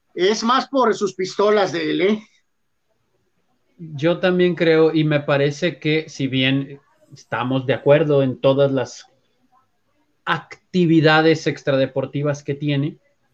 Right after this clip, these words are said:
Speaker 2: me parece que la liga solapa mucho de eso, eh, por quedar bien con todo el mundo. Y si tienes un amigo que no va a poder contribuir en la duela, pues estás tirando el dinero, ¿no?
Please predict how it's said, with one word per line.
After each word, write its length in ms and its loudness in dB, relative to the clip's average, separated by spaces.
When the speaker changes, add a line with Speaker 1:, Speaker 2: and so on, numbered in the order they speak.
Speaker 2:
me 340 2
parece 640 2
que 140 -2
la 140 0
liga 320 -2
solapa 500 -2
mucho 360 -4
de 180 -2
eso, 260 -12
eh, 60 -10
por 220 -4
quedar 260 0
bien 160 2
con 160 0
todo 120 2
el 40 2
mundo. 380 0
Y 340 4
si 220 -2
tienes 300 0
un 100 -2
amigo 460 0
que 120 -4
no 220 0
va 100 -2
a 60 -16
poder 360 0
contribuir 680 -2
en 100 -4
la 120 -2
duela, 540 -2
pues 220 -10
estás 320 -10
tirando 300 -2
el 80 -4
dinero, 360 -6
¿no? 80 -18